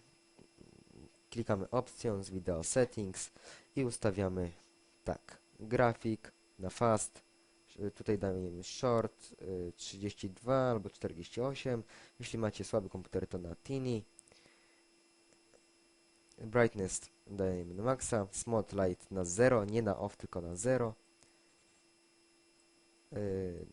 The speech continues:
dalej, Webobbling on, yy, fog off, fog start zero dwa. Tutaj wyłączamy wszystko, yy, razem z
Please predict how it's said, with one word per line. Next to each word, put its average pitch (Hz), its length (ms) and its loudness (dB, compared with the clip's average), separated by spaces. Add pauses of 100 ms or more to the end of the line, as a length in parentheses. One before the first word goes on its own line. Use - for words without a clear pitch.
(100)
dalej, 101 480 2 (680)
Webobbling 113 840 2
on, 131 360 2 (920)
yy, 95 560 0 (260)
fog 104 400 2
off, 123 360 2 (400)
fog - 200 -6
start 101 340 2
zero 95 280 4
dwa. 120 340 0 (1160)
Tutaj 117 300 6
wyłączamy 98 540 0
wszystko, - 640 -2 (840)
yy, 95 120 -8 (160)
razem 101 640 2
z 92 480 0